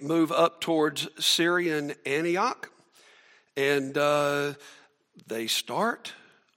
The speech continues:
on a second missionary journey. And this is a mapping of that journey, starting with, um, down here in, uh, Jerusalem, and then they move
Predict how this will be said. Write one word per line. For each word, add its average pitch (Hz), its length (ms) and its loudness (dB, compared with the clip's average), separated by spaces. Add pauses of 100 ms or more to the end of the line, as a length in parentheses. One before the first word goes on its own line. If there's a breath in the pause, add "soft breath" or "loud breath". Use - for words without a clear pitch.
(120)
on 135 180 -4
a 151 60 -4
second - 460 -2
missionary 123 540 -6
journey. 170 460 -8 (680 loud breath)
And 175 180 2
this 294 180 4
is 226 140 0
a 202 80 2
mapping 143 840 0 (360 loud breath)
of 143 240 2
that 135 520 0
journey, 123 540 -2 (220 loud breath)
starting 185 580 4
with, 156 400 2 (300 loud breath)
um, 139 420 2 (720)
down 175 320 6
here 160 420 2 (520 soft breath)
in, 139 260 4
uh, 127 360 0 (140)
Jerusalem, 175 760 -2 (580 soft breath)
and 143 180 0
then 151 140 2
they 143 140 2
move 180 420 2